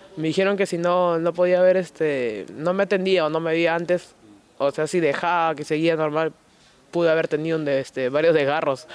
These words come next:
Y, ah, bueno, ya estoy tratándome,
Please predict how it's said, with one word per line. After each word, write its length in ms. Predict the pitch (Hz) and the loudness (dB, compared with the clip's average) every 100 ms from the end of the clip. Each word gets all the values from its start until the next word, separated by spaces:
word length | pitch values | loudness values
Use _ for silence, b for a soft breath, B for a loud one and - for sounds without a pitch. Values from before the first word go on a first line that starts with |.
| B B B B - | B B B B -10
Y, 240 | 143 139 | -6 -4
ah, 280 | 98 78 67 - - _ _ | -4 -4 -6 -10 -20 _ _
bueno, 320 | - 156 131 120 123 135 _ _ b b b _ _ | -2 -2 -2 -8 -14 -20 _ _ b b b _ _
ya 220 | 127 139 151 | -4 -2 -2
estoy 200 | 160 151 | -6 -4
tratándome, 920 | 147 147 185 190 185 180 175 175 | -2 0 0 0 -2 -2 -2 -4